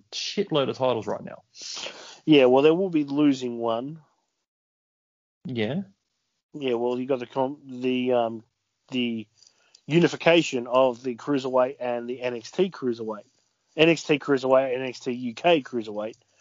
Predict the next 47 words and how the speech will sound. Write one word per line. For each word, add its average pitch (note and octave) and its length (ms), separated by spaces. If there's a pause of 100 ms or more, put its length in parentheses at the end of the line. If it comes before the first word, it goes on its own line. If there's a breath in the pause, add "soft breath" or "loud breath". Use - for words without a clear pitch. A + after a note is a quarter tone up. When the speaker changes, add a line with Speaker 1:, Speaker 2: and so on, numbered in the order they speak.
(160)
Speaker 2:
happening A#2+ 540 (100)
at G#2+ 240
Stand A2 260
and G2+ 100
Deliver. G#2+ 340 (600 loud breath)
Speaker 1:
Yeah, C#3 160
so B2+ 120
it's - 100
just - 140
pretty G#2+ 160
much - 280
N A2 120
X - 160
T A#2 260 (160)
cruiserweight G2 460
title F#2+ 300
versus C3 160
Speaker 2:
Yeah, A#2 140
huh. A#2 100
Speaker 1:
N G#2 120
X - 160
T G2 300
cruiserweight G2+ 420
title G2+ 240
'cause G2+ 160
they're G2+ 80
both G2+ 240
called - 240
the A#2 60
Speaker 2:
Mm-hmm. A2 60
Speaker 1:
same A2 180
thing. - 260 (420 soft breath)
Speaker 2:
Mm-hmm. B2 240
Speaker 1:
So A2 120
the, G2+ 420 (480)
the - 100
title, B2+ 480 (120)
well, C#3+ 200
they C#3 60
won't C#3+ 140
be C3 80
really A#2 160
be G#2+ 100
losing G#2 380
one G2+ 220
because, G#2 440 (380 soft breath)
um, G2 560